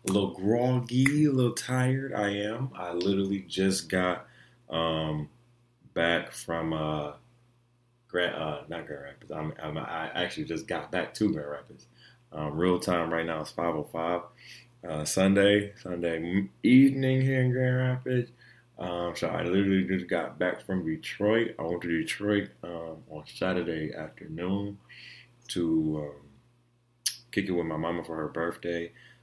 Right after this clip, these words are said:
Uh, she is one of our M V Ps of the week, so we'll get into that later,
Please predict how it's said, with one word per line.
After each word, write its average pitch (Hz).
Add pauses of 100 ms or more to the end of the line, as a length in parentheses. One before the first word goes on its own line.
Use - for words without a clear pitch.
(140)
Uh, 76
she 90
is 78
one 82
of 80
our 80
M 82
V 80
Ps 80
of 76
the 76
week, 78
so -
we'll 78
get 78
into 78
that 80
later, 82